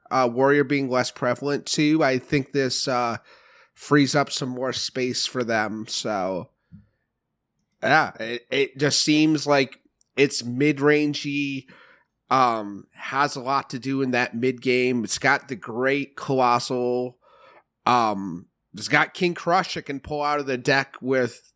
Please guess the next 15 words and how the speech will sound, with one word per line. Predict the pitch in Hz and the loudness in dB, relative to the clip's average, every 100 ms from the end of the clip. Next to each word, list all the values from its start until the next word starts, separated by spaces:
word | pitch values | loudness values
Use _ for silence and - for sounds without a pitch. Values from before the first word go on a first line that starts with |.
| - | -12
the, | 127 127 123 120 117 | -6 -4 -2 -4 -4
you | 127 | -2
know, | 123 113 110 | 0 0 -2
with | 95 120 123 - | -2 -4 -4 -4
either | 139 135 127 | -2 2 0
the | 104 | 0
Harpoon | - 143 139 - 196 196 180 | 0 2 2 2 2 2 2
Gun | 180 180 180 175 - - - - _ | 4 6 4 2 -6 -20 -20 -20 _
or | 143 143 139 | 2 4 2
the | 135 | 0
Sunken | 127 - 151 156 131 | 0 0 0 0 -4
Saber. | - 143 143 143 160 151 160 - _ _ _ - | 0 2 2 2 2 2 0 -8 _ _ _ -12
So | - 147 147 | 2 4 6
there's | 156 190 - | 4 2 2
just, | 185 - - | 0 0 -10